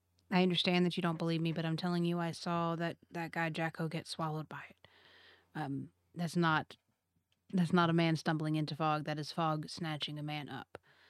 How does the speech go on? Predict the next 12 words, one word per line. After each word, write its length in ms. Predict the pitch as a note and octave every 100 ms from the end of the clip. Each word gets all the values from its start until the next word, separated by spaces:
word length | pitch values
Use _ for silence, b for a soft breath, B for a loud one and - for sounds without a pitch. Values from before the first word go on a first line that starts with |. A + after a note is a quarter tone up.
| b b b _
But 180 | F3 -
what's 280 | F#3+ F3+ - -
bothering 480 | F#3+ G3 F#3+ F3+
me 180 | E3+ D#3+
is 140 | E3 E3
that 180 | D#3
this 220 | - E3 F3
is 400 | E3 - - - _ _ _ _ _ _ _ _ _ _ _ _ _
the 100 | F3+
fourth 380 | D#3+ F#3+ F#3+ F#3+
or 80 | E3
fifth 320 | - G#3 G3